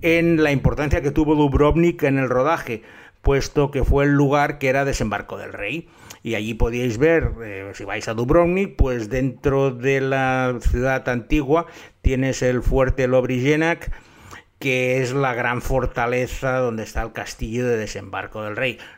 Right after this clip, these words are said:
Lógicamente todo ha sido manipulado con efectos especiales, pero el fondo está allí y lo sigues viendo. Otro lugar importantísimo que todo el mundo <laughs> vais a acordaros es lo que se denominan las, las escaleras españolas o the Spanish Steps,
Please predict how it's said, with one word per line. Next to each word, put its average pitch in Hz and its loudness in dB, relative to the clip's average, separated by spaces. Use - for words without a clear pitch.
Lógicamente 196 0
todo 151 2
ha 143 2
sido 139 0
manipulado 123 -2
con 123 -2
efectos 131 -2
especiales, 139 -2
pero 120 2
el 113 -4
fondo 151 4
está 135 -2
allí 135 0
y 123 -4
lo 110 -4
sigues 101 -8
viendo. 123 -4
Otro 185 4
lugar 139 4
importantísimo 127 -2
que 117 -4
todo 107 -2
el 98 -6
mundo 107 -4
<laughs> - -
vais 127 0
a 107 -10
acordaros 143 0
es 175 0
lo 262 2
que 247 0
se 220 2
denominan 185 2
las, 156 2
las 123 -6
escaleras 131 -2
españolas 143 -2
o 107 -6
the 104 -6
Spanish 143 -6
Steps, - -6